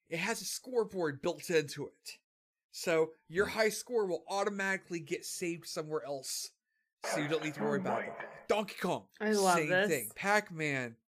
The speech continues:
Speaker 1: All, so many old school games that have a scoring system, it's automatically saved in there.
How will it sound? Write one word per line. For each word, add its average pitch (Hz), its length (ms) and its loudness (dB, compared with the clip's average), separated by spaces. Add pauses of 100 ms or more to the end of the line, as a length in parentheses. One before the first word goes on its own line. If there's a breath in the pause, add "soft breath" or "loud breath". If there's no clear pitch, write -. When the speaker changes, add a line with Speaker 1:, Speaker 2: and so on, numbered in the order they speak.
(800 soft breath)
Speaker 1:
All, - 220 0
so 254 260 6
many 247 240 0
old 196 300 0
school 240 260 -4
games 185 380 -4
that 160 100 -4
have 180 220 -4
a 175 40 -6
scoring 190 440 -6
system, 151 500 -6 (340)
it's 151 260 -2
automatically 165 580 0
saved 147 400 -4
in 117 160 -10
there. - 200 -20